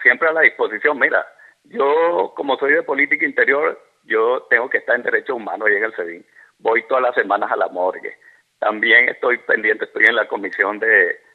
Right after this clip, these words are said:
del caso Freitas Flores y, y Flores Campo, lo, lo, los sobrinos de, de la diputada Silvia Flores. Yo estoy en todos esos casos y estoy montado.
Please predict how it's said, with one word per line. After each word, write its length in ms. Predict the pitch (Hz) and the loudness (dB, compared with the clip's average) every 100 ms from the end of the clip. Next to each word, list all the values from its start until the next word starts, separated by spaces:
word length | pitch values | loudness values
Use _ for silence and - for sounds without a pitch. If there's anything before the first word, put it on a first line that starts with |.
| _ | _
del 420 | - 101 95 - | 2 4 4 2
caso 400 | 95 98 120 101 - | -2 0 0 -2 -2
Freitas 400 | 92 - 80 - | -6 -4 -8 -4
Flores 420 | 107 123 110 90 | 0 2 2 0
y, 520 | 90 87 90 82 - _ _ _ | -2 -10 -12 -14 -16 _ _ _
y 300 | - 90 92 | -16 -10 -10
Flores 340 | - 95 85 - | -6 -4 -4 -4
Campo, 360 | 110 120 - 90 | -2 -2 -2 -6
lo, 360 | 85 82 82 | -6 -6 -8
lo, 420 | - 82 78 78 - | -8 -8 -8 -8 -10
los 200 | 82 82 | -14 -14
sobrinos 580 | 90 90 95 127 117 95 | -10 -8 -4 -4 -4 -6
de, 240 | 98 - _ - _ _ | -8 -10 _ -20 _ _
de 160 | - | -2
la 120 | 92 90 | 0 -2
diputada 460 | 90 - 104 101 | -4 -8 -2 -2
Silvia 280 | - 131 - - | -2 -6 -8 -6
Flores. 340 | 113 123 92 | -2 -2 -4
Yo 80 | 151 | -8
estoy 180 | - 143 | -2 -2
en 120 | 147 | -2
todos 160 | 151 147 | -4 -6
esos 160 | 151 | -6
casos 260 | - - - | -6 -6 -6
y 60 | - | -10
estoy 200 | - - | -8 -6
montado. 560 | 143 - 57 53 - | -6 -2 0 0 -6